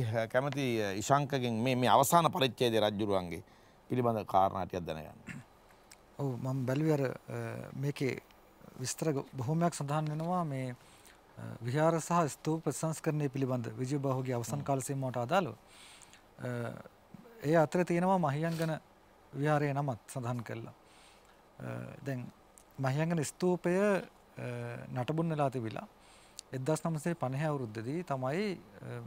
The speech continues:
Speaker 2: මහාචාර්ය පරණවිතාන විසින් කැණීම් කළේ ප්‍රතිසංස්කරණය කරන්න.
Speaker 1: හ්ම්.
Speaker 2: ඒ කැණීම් කරපු වෙලාවේදී ඒ ස්තූපයේ සුන්බුන් අතර තිබිලා, අ, ධාතු ගර්භයක් අනාවරණය වුණා. ඊට පස්සේ පන්සලේ නායක ස්වාමින් වහන්සේ දිසාපතිතුමා ඇතුළු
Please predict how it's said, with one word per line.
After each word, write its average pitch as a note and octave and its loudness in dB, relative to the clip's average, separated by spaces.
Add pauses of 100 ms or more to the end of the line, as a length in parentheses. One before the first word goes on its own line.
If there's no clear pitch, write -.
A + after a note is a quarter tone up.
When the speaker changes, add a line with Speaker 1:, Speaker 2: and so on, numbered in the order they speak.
(180)
Speaker 2:
මහාචාර්ය C#3 -4
පරණවිතාන B2 -4
විසින් D3 -8 (540)
කැණීම් D3 -2
කළේ A2+ -6 (360)
ප්‍රතිසංස්කරණය D#3 -2
කරන්න. C3+ -2 (160)
Speaker 1:
හ්ම්. G#2+ -10 (400)
Speaker 2:
ඒ F3+ -2
කැණීම් D#3+ 0
කරපු F#3 0
වෙලාවේදී C#3+ 2
ඒ D#3+ 2 (280)
ස්තූපයේ F#3+ 0 (500)
සුන්බුන් F3 0
අතර D#3+ 0
තිබිලා, B2+ -4 (800)
අ, - -12 (100)
ධාතු C3 -2
ගර්භයක් F3 0
අනාවරණය C#3+ -2
වුණා. A#2+ -8 (800)
ඊට E3+ -2
පස්සේ G3 4
පන්සලේ C#3+ 2
නායක C3 2
ස්වාමින් D3 -2
වහන්සේ D3 -2
දිසාපතිතුමා D3+ -2
ඇතුළු D3 -2